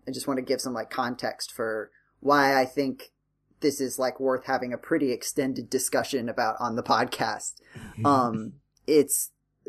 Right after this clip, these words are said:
Speaker 1: like, we're moving into this realm of video game adaptations that I would call almost, like, hype-, uh, what, hyper authentic, hyper, like,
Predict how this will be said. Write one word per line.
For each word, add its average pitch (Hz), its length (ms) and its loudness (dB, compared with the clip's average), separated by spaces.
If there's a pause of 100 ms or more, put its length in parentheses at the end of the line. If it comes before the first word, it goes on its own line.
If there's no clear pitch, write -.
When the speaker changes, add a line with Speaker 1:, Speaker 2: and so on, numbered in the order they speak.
Speaker 1:
like, 131 360 2
we're 147 200 4
moving 147 440 4
into 123 680 -2 (380)
this 123 440 -2
realm 131 520 0
of 123 120 -4
video 127 240 0
game 120 240 -6
adaptations 120 920 -6
that 110 300 -4 (140)
I 123 120 -2
would 123 240 -6
call 120 560 0
almost, 120 460 -6
like, 113 440 -6 (300)
hype-, - 460 0 (160)
uh, 139 120 -10 (580)
what, 139 220 -4
hyper 170 420 4
authentic, 170 640 2
hyper, 151 760 4 (460)
like, 131 380 4